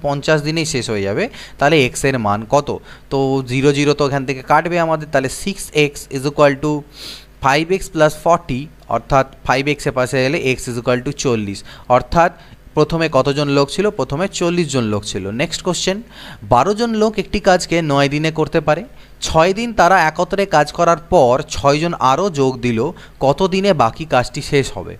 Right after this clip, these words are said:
তাহলে বলছে বারো জন একটা কাজকে নয় দিনে করতে পারে, ছয় দিন অবধি তারা কাজ করেছে একসাথে।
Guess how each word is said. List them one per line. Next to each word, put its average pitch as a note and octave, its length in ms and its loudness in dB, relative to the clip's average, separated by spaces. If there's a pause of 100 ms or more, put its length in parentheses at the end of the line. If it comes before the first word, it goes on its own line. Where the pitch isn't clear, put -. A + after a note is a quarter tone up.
(480)
তাহলে E3 340 4
বলছে A3 300 2
বারো C#3 360 2
জন G3+ 220 -2
একটা G3 240 0
কাজকে G3 340 0
নয় G3 220 4
দিনে D3+ 220 2
করতে A2+ 300 -4
পারে, F#2+ 260 -8 (240)
ছয় D#3 320 4
দিন G#3 160 0
অবধি G#3 240 2
তারা G3 260 6
কাজ F#3 280 2
করেছে G#3 360 2
একসাথে। - 480 -4